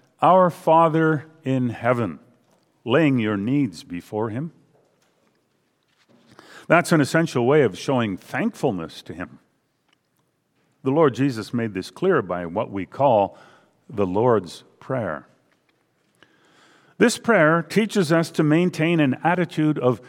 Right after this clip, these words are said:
continual dependence on God. And this is also apparent in the final petition to God, "And lead us not into temptation, but deliver us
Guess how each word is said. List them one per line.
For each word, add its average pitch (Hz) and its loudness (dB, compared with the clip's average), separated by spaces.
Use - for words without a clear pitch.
continual 190 2
dependence 151 -2
on 120 -2
God. 104 -6
And 147 4
this 220 2
is 165 -2
also 202 4
apparent 170 2
in 170 0
the 151 2
final 190 2
petition 180 -4
to 147 -4
God, 98 -2
"And 147 4
lead 208 2
us 151 2
not 156 0
into 175 -2
temptation, 165 -2
but 143 0
deliver 180 4
us - -4